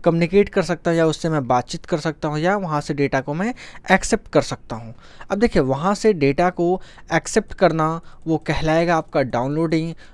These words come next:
और वहाँ से डेटा को वहाँ पे रखना वो कहलाएगा अपलोडिंग। मतलब कुछ आप इसको इस तरीके से समझ सकते हो, जब कभी भी डेटा को मैं क्या करता हूँ, अपलोड करता हूँ, मतलब सेंड करता हूँ कहाँ पे, सर्वर पे,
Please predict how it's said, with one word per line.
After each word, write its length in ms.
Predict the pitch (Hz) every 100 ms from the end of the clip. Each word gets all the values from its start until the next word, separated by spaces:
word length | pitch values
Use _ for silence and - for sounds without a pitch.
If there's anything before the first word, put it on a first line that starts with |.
| -
और 140 | 151
वहाँ 220 | 139 156
से 140 | 160 165
डेटा 320 | 143 147 156
को 200 | 151 151
वहाँ 260 | 143 143 -
पे 100 | 123
रखना 440 | 135 151 180 156 151
वो 80 | 151
कहलाएगा 500 | 135 131 127 123 131 -
अपलोडिंग। 480 | 147 139 117 110 85 - - - - - - -
मतलब 340 | 190 196 220 226
कुछ 220 | - 185
आप 160 | 170 160
इसको 220 | - 160
इस 140 | 160
तरीके 300 | - 220 233
से 60 | 240
समझ 180 | 226 226
सकते 280 | 208 - 196
हो, 60 | 170
जब 220 | 135 160 -
कभी 220 | 214 220
भी 140 | 233
डेटा 340 | 180 151 156 165
को 140 | 160
मैं 140 | 160 160
क्या 160 | 202 202
करता 260 | 208 180
हूँ, 100 | 156 -
अपलोड 420 | 139 147 151 151
करता 260 | 139 120
हूँ, 80 | 120
मतलब 220 | 135 151 170
सेंड 320 | - 156 190
करता 240 | 185 170 170
हूँ 80 | 165
कहाँ 200 | 180 202
पे, 160 | 185
सर्वर 420 | - 131 127 139
पे, 200 | 127 123